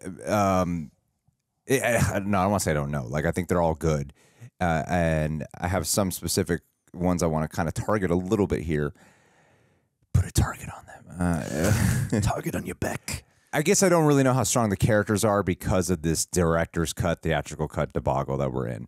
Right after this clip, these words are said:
Speaker 2: It just
Speaker 1: You
Speaker 2: feels
Speaker 1: know?
Speaker 2: so obviously gutted of character beats, yeah.
Speaker 1: Like, Batman v Superman was the start of, like, he's done other director's cuts before, but Batman v Superman was, to me, the bigger, the biggest testament and the most vocal one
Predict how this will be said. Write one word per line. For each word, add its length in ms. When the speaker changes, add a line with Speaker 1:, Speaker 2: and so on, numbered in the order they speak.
Speaker 2:
It 80
just 140
Speaker 1:
You 80
Speaker 2:
feels 100
Speaker 1:
know? 120
Speaker 2:
so 40
obviously 600
gutted 460
of 180
character 520
beats, 540
yeah. 260
Speaker 1:
Like, 200
Batman 380
v 120
Superman 920
was 640
the 120
start 760
of, 600
like, 200
he's 180
done 180
other 160
director's 380
cuts 200
before, 400
but 160
Batman 260
v 60
Superman 420
was, 180
to 100
me, 420
the 140
bigger, 600
the 120
biggest 420
testament 520
and 120
the 60
most 240
vocal 460
one 400